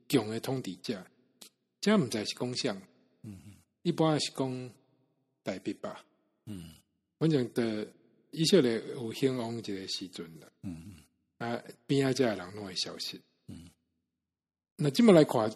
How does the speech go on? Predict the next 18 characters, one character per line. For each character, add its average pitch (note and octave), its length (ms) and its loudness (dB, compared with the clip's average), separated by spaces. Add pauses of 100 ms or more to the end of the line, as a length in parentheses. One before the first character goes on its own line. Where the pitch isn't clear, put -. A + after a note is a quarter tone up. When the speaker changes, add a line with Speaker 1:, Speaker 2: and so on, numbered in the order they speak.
(440)
Speaker 1:
敢 D#3+ 100 0
若 E3 80 2
是 G#2+ 160 -6 (840)
真 A2+ 180 -8
准 F#2+ 260 -2
哦。 F2 60 -16 (220)
<laughs> - 200 -12
而 B2 80 -4
且， - 280 -2
Speaker 2:
<laughs> B2+ 520 -4
Speaker 1:
而 D3 100 8
且 E3 140 8
的 F3 180 6
人 B2+ 200 2
毋 D#3+ 120 -2
知 C3 180 -2
倒 D3+ 180 4
位 B2+ 120 6